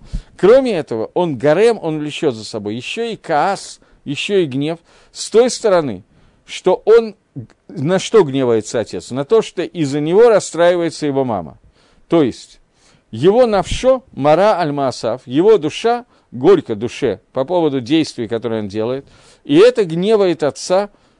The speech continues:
из-за того, что он переживает за свою жену. Или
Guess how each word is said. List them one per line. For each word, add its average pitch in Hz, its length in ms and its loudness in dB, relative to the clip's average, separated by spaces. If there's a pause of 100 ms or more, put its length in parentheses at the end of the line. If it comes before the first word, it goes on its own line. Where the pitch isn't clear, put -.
(340)
из-за 123 160 -8
того, 185 240 2
что - 200 -4
он 160 120 -4
переживает 151 560 2
за 131 100 -10
свою 135 260 0
жену. 110 320 -6 (540)
Или 170 400 -2